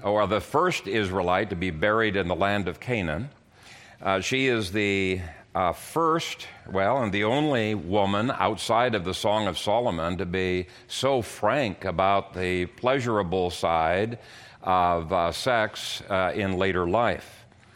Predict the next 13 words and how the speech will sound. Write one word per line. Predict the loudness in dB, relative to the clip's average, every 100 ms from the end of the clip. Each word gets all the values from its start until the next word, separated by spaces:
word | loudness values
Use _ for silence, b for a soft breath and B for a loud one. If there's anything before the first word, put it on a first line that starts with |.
| b _
She | -4 0 2 0 0
is | 0 0
a |
woman | 2 2 2 2
who | 2 4
alternated, | 4 2 0 0 0 -2 0
vacillated | 2 2 0 -2 -2 -2 -6
between | -4 -2 -2
faith | -2 0 2 0 -4
and | -2 -2 -2 -2
lack | -2 -2 -4 -8
of | -6
faith. | -6 -8 -10 -20